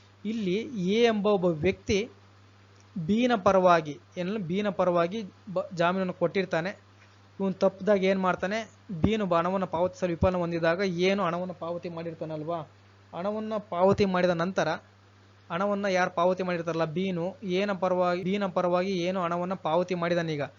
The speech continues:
So ಹಂಗಾಗಿ ಇವನು ಏನ್ ಮಾಡ್ತಾನೆ? ಏನು ಮುಖ್ಯ ಸಾಲ-, ಸಾಲಿಗನ ವಿರುದ್ಧ ನಿಂತು ಪ್ರತಿಯೊಂದು ಹಕ್ಕುಗಳನ್ನ ಪಡೆಯೊಂದಿರ್ತಾನೆ.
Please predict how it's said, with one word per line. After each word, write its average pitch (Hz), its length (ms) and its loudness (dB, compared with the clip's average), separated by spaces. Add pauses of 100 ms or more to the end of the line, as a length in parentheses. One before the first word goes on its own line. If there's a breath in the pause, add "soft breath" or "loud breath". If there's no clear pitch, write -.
(300 loud breath)
So 208 120 2
ಹಂಗಾಗಿ 202 460 0
ಇವನು 190 500 -2
ಏನ್ 190 220 -2
ಮಾಡ್ತಾನೆ? 185 340 -2
ಏನು 190 320 0
ಮುಖ್ಯ 185 320 -4
ಸಾಲ-, 190 300 -2
ಸಾಲಿಗನ 196 460 -2
ವಿರುದ್ಧ 180 260 -2
ನಿಂತು 185 320 -2
ಪ್ರತಿಯೊಂದು 196 500 -2
ಹಕ್ಕುಗಳನ್ನ 185 360 -2
ಪಡೆಯೊಂದಿರ್ತಾನೆ. 180 680 -4